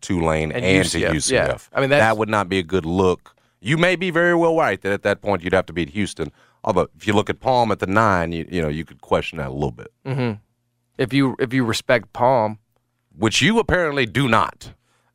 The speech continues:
Speaker 2: Uh, Memphis is the last four, is, is the last team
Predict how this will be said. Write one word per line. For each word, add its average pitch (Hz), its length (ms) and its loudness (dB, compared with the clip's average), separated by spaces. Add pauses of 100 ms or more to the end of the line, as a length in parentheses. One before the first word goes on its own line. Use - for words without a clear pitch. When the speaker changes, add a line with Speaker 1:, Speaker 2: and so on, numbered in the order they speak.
Speaker 2:
Uh, 131 200 0
Memphis 147 760 -4
is 127 440 0
the 127 220 0
last 139 520 0
four, 127 680 0 (440)
is, 139 140 -4
is 139 200 -4
the 127 140 -4
last 147 380 0
team 139 480 -8